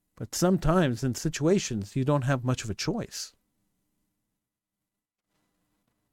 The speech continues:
My fear, and I, and I'll tell you straight out, my fear of Israel releasing prisoners is quite simply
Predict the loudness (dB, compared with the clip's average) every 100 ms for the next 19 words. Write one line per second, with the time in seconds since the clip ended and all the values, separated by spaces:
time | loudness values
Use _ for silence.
0 | _ _ -6 2 2 4 4 4 4 -2
1 | _ _ _ _ _ _ _ -4 0 0
2 | 0 0 0 0 2 4 4 2 2 4
3 | 2 0 -2 -4 -4 0 4 4 4 4
4 | 2 2 0 0 -2 0 2 2 2 0
5 | -2 2 2 2 -6 -10 -20 _ _ _
6 | _ _ _ _ _ _ _ _ _ _
7 | _ _ -4 -2 2 2 2 2 2 2
8 | 2 -2 -2